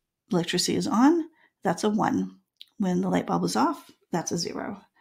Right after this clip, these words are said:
And I found this website recently that shared all this binary code. And I don't know about you, but I can't read this.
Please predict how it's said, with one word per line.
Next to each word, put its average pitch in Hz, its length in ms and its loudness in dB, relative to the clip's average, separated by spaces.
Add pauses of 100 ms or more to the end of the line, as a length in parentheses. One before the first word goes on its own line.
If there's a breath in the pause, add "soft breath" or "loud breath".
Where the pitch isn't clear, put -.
(720 loud breath)
And 180 140 4
I - 20 4
found 277 240 8
this - 140 0
website 180 420 0
recently 170 580 2
that 196 460 -2
shared 247 500 -2
all 214 300 0
this 202 220 -2
binary - 460 -2
code. - 440 -8 (460)
And - 100 -2
I 185 40 4
don't 240 160 6
know 254 40 4
about 247 300 2
you, 196 240 6
but - 200 -4
I 202 140 -2
can't - 320 -4
read - 220 -6
this. - 400 -8